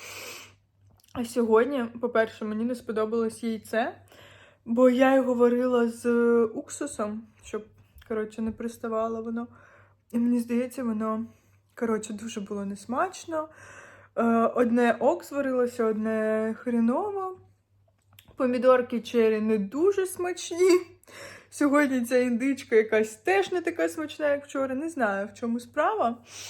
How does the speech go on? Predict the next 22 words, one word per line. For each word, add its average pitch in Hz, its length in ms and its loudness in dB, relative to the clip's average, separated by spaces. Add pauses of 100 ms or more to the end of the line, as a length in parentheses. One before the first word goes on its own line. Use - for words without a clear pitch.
(320)
Е, 240 240 6
зараз 294 440 6
ще 262 160 6
буквально 233 800 6
хвилин 226 760 0
десять 247 540 4
посиджу, 226 540 -6
доп'ю 220 380 -8
свою 214 360 -8
каву, 285 500 -2 (880)
трошечки 240 520 -2
відпочину 247 720 -8 (600)
і 320 140 2
починаємо 269 540 2
працювати. 247 840 0 (160)
У 240 60 -4
мене 240 200 0
сьогодні 220 400 -2
план 220 340 0
дій, 233 200 -8
мені 226 240 -6
треба 214 640 0